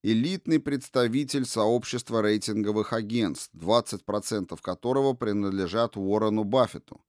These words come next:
А тут вдруг какой-то Винсент Дэниел, простой парень из Квинса,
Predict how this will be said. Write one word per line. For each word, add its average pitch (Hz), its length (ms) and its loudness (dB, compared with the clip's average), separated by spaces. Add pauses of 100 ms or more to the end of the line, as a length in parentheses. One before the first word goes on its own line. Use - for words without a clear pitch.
(480)
А - 100 -14
тут 147 220 -2
вдруг 127 280 -2
какой-то 110 420 -2
Винсент 110 680 -2
Дэниел, 104 480 0
простой 98 400 -2
парень 127 380 2
из 107 120 -4
Квинса, 120 600 -2